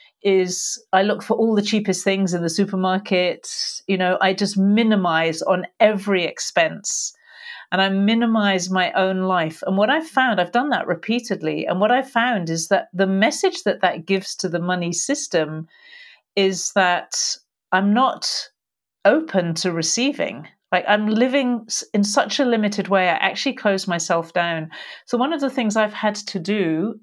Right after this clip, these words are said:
in a reasonable way, you can't do this in a crazy way, is to really value myself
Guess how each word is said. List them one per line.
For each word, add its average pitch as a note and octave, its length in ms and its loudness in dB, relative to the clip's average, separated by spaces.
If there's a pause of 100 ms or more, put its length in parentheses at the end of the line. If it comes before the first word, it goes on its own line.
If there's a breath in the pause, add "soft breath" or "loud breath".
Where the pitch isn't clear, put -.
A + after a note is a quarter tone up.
(440)
in A3 140 2
a G3 100 4
reasonable G3 560 2
way, F3 160 4
you E3+ 180 0
can't E3+ 300 -4
do E3 120 -2
this D#3 220 -6
in D#3 80 -8
a D#3 60 -6
crazy F#3 500 -2
way, - 380 -4 (640 loud breath)
is G#3 240 0
to G#3 180 -2
really C4 680 2
value A3+ 480 2
myself F#3+ 640 0